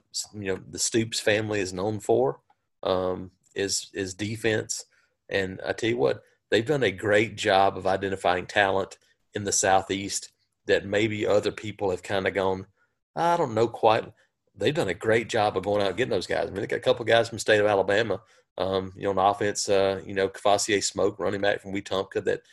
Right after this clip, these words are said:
was a, you know, was a guy that, that, you know, was a big time player for them and really came on as a senior. And, like,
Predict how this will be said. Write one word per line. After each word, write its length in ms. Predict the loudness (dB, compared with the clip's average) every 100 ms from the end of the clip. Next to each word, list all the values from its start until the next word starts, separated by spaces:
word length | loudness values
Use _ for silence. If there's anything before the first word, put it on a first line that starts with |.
| _ _
was 160 | -4 0
a, 180 | 0 -4 _ _ -2
you 140 | -2
know, 100 | -2 _ -10
was 120 | -6
a 80 | 0
guy 160 | 2
that, 200 | 4 2 2
that, 180 | -2 -2 -20 _ _
you 100 | -8
know, 140 | -8 -8 _ _
was 140 | -6 -6
a 60 |
big 260 | 0 0 0
time 220 | -2 -2
player 300 | 2 2 2
for 140 | 0
them 160 | -4 -2
and 80 | 2
really 160 | 2
came 280 | 2 0 -2
on 160 | 0 -2
as 120 | -2
a 60 | -2
senior. 520 | -2 -4 -4 -6 -6 -16 _ _ -6
And, 140 | -6 -4
like, 180 | -8